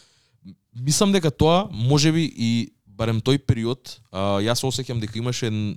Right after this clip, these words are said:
една нагла промена каде што се смени работите. Може би не две и дванаесета, две и тринаесета, ама веќе две и четиринаесета, две и петнаесета. Мислам дека нагло, а,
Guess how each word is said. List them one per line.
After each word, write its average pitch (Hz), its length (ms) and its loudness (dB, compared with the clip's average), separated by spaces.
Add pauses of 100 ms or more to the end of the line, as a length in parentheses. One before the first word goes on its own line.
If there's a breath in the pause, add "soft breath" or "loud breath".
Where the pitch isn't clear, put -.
една 98 240 -6
нагла 117 300 -4
промена 117 360 -2
каде 104 240 -6
што 101 300 -6 (480)
се - 140 -8
смени 156 320 2
работите. 90 400 -2
Може 135 240 -2
би 131 60 -2
не 131 120 0
две 123 160 -2
и 131 60 2
дванаесета, 123 420 -2
две 113 140 -2
и 120 80 2
тринаесета, 123 460 -2
ама 113 140 0
веќе 120 200 0
две 101 180 0
и 117 80 4
четиринаесета, 113 580 -2
две 107 140 -2
и 110 80 2
петнаесета. 110 560 -2 (540)
Мислам 143 220 0
дека 131 200 0
нагло, 131 440 0 (320 soft breath)
а, 95 460 2